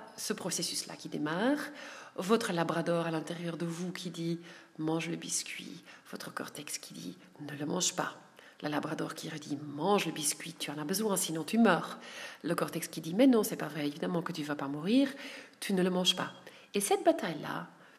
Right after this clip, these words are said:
peut continuer pendant une heure, pendant deux heures, pour certaines gens même pendant toute la journée. Et donc évidemment, si toute votre énergie se perd dans cette bataille-là, il n'y a plus d'énergie qui reste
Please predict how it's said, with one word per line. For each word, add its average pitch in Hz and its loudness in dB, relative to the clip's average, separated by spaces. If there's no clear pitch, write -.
peut 208 6
continuer 156 -6
pendant 143 -10
une 147 -12
heure, 147 -12
pendant 151 -8
deux 147 -10
heures, - -8
pour - -12
certaines 160 -6
gens 165 -4
même 151 -6
pendant 165 -8
toute - -10
la 147 -12
journée. - -12
Et - -2
donc 196 4
évidemment, 170 4
si 220 6
toute 285 12
votre 226 0
énergie 175 -2
se - 2
perd 175 4
dans 170 2
cette - 2
bataille-là, 143 -6
il 294 12
n'y 233 10
a 196 6
plus - 0
d'énergie 165 2
qui 175 -2
reste 208 4